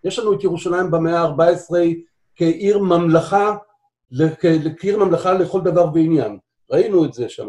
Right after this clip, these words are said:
ב-, בכל, בכתבי בית המר-, בתל המרנה. קשה לבוא ולהגיד שירושלים לא הייתה קיימת, וששישק לא, בכלל בתקופת שישק היא לא הייתה.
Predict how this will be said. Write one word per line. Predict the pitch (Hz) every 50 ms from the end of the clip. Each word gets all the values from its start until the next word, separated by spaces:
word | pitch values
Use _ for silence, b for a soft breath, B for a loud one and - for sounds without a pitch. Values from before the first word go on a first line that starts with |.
| 104 104
ב-, | 120 117 104 95 - _ _ _ _
בכל, | 127 127 - 185 170
בכתבי | 156 156 - 180 - - 151 165 165 160 160 156
בית | 135 151 156 156 -
המר-, | 151 147 - - 147 135
בתל | 127 - - 165 139
המרנה. | 127 123 104 104 107 98 92 _ _ _ _ _ _ _ _ _ _ _ _ _
קשה | 131 - - 339
לבוא | 403 359 330 285
ולהגיד | 269 226 202 170 151 180 175
שירושלים | - 185 160 151 - - 156 160 165 160
לא | 147 147
הייתה | 151 151 - 143
קיימת, | - - 156 190 226 302 269 220
וששישק | 202 - 202 - - - - - 214 214 214
לא, | 196 190 190 190 185 180 185 - _ _ _ _ 135 143
בכלל | 135 160 160 196 202 190
בתקופת | 170 170 - - - 196 185 -
שישק | - 143 - 175 170 -
היא | 170 151
לא | 156 147
הייתה. | 139 139 - 117